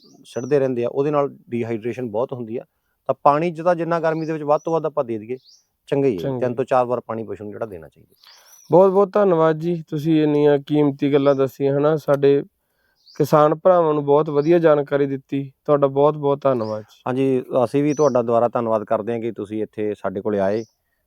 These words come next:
Speaker 1: ਗੱਲਬਾਤ ਕੀਤੀ। ਜਿੰਨੀ ਆਪਣੇ ਕੋਲ ਜਾਣਕਾਰੀ ਸੀ, ਜਿੰਨਾ ਕੁ ਆਪਣਾ ਐਕਸਪੀਰੀਅੰਸ ਸੀ,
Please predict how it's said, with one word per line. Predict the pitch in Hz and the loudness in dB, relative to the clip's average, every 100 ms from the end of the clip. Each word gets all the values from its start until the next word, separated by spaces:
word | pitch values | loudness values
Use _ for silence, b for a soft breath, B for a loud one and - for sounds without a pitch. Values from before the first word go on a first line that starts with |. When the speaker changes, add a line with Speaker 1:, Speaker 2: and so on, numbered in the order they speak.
| - | -6
Speaker 1:
ਗੱਲਬਾਤ | 110 110 117 113 | -2 0 0 -2
ਕੀਤੀ। | 120 107 139 123 _ _ - | -4 -4 -6 -6 _ _ -2
ਜਿੰਨੀ | 147 180 | 4 6
ਆਪਣੇ | 196 185 | 4 2
ਕੋਲ | 185 185 | -2 0
ਜਾਣਕਾਰੀ | 165 156 160 156 | 0 0 0 -2
ਸੀ, | 156 156 | -4 -4
ਜਿੰਨਾ | 143 151 | -2 0
ਕੁ | 151 | 0
ਆਪਣਾ | 147 147 | 0 0
ਐਕਸਪੀਰੀਅੰਸ | 139 - 151 156 143 | -4 -4 -4 -4 -4
ਸੀ, | 113 | -8